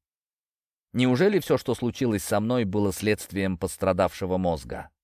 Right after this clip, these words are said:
Трансформация сознания, события, друзья.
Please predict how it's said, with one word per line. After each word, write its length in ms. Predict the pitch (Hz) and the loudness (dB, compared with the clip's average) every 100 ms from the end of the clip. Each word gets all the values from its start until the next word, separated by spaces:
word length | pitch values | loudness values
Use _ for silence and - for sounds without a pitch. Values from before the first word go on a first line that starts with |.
| _ _ - | _ _ -2
Трансформация 840 | 101 95 107 101 110 104 107 98 | -2 2 2 4 2 0 0 0
сознания, 720 | - 98 85 120 117 87 73 | 2 -2 2 2 2 0 -6
события, 680 | - 87 78 110 - 78 69 | -6 -6 -2 -4 -4 -8 -8
друзья. 720 | 76 107 101 80 87 107 95 | -2 0 0 -2 0 2 2